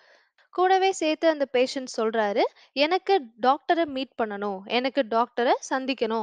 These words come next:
அப்படின்னு சொல்றாரு. ஹிந்தில எப்படி சொல்லலாம்? "முஜே டாக்டர் சே மில்னா ஹே." "முஜே டாக்டர் சே மில்னா ஹே." முஜேனா எனக்கு, டாக்டரை அப்படின்னு சொல்றதுக்காக டாக்டர் சே, மீட் பண்ணணும், சந்திக்கணும்னு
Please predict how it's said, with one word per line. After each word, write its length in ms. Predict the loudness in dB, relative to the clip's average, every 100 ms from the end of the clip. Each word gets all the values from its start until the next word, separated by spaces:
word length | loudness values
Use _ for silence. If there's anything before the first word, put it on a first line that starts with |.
| -6 -6
அப்படின்னு 220 | -6 -6
சொல்றாரு. 380 | -8 -4 -2 0 -2 -4 -20 _ 0
ஹிந்தில 200 | 4 6
எப்படி 320 | 4 2 -2
சொல்லலாம்? 440 | 0 0 0 -6 -14 _ _
"முஜே 400 | -4 0 2 2 -2 _ _
டாக்டர் 540 | 2 2 2 0 0
சே 340 | 2 2 2 -2 _ -8
மில்னா 500 | 2 2 2 0 0
ஹே." 260 | 0 -2 -6 _ _ _ _ -4
"முஜே 400 | 0 2 2 -2 -8 -16
டாக்டர் 600 | 2 2 2 _ 2 2
சே 420 | 2 2 2 -2 _ _ -4
மில்னா 420 | -2 0 -2 -4
ஹே." 220 | -2 -2 -4 -20 _ -6
முஜேனா 480 | -2 2 2 2 0
எனக்கு, 540 | 0 -2 -4 0 0 0 _ _ -10 2
டாக்டரை 540 | 4 2 -2 2 4 2 -2
அப்படின்னு 260 | -4 -6 -4
சொல்றதுக்காக 680 | -6 -4 -6 -2 -2 0 -2 0
டாக்டர் 420 | -2 -2 -4 -4
சே, 380 | -4 0 0 0 _ _ -20 -20 _
மீட் 300 | 0 2 2 0
பண்ணணும், 360 | 0 -2 -4 -4 -4
சந்திக்கணும்னு 640 | -2 -2 -2 -4 -2